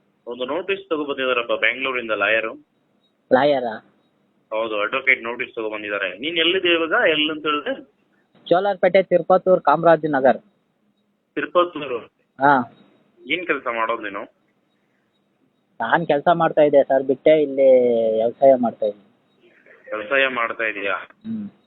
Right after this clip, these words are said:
Speaker 1: ಓಕೆ. ನಿಮ್ ತಂದೆಯವ್ರು ಏನ್ ಕೆಲ್ಸಕ್ಕೆ ಹೋಗ್ತಾರೆ?
Speaker 2: ಅವರು ಮನೆಯಲ್ಲೇ ಇರ್ತಾರೆ.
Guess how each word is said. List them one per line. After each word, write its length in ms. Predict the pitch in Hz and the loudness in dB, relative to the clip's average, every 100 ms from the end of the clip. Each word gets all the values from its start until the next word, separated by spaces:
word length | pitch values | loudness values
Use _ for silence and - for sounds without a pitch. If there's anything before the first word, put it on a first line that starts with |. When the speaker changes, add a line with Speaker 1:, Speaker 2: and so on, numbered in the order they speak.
| _ | _
Speaker 1:
ಓಕೆ. 600 | 120 117 123 120 110 98 95 101 117 | -14 -8 0 2 2 0 -2 -8 -12
ನಿಮ್ 180 | 127 | -8
ತಂದೆಯವ್ರು 380 | 131 147 190 180 | -4 0 2 2
ಏನ್ 120 | 160 | 0
ಕೆಲ್ಸಕ್ಕೆ 280 | 151 139 127 | -6 -8 -8
ಹೋಗ್ತಾರೆ? 320 | 127 - 110 117 - _ _ _ _ - | -8 -4 -2 -2 -4 _ _ _ _ 2
Speaker 2:
ಅವರು 420 | 127 139 131 127 | 6 8 8 4
ಮನೆಯಲ್ಲೇ 420 | 123 123 151 147 | 4 2 4 4
ಇರ್ತಾರೆ. 320 | 131 - 110 | 4 0 -6